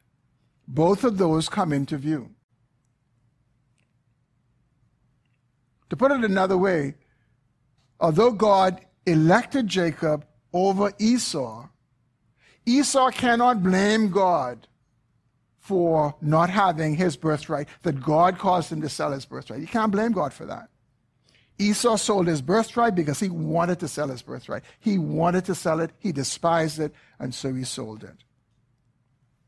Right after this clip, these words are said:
And Jacob can't credit himself for getting Esau's birthright simply because he valued it more than Esau. He was more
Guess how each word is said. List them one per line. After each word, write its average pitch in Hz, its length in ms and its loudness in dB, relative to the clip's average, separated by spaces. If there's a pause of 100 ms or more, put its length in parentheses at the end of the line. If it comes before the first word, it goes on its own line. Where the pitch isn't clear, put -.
(540)
And 185 160 0
Jacob 262 420 2
can't 214 320 2
credit 214 360 2
himself 185 880 -2 (360)
for 196 580 -2 (120)
getting 220 600 0 (240)
Esau's 175 540 -2
birthright 143 600 -6 (140)
simply 247 340 0
because 180 280 0
he 226 120 0
valued 175 440 2
it 196 100 0
more 180 220 0
than 175 180 -4
Esau. 180 460 -2 (180)
He 226 100 0
was 160 160 -2
more 165 440 0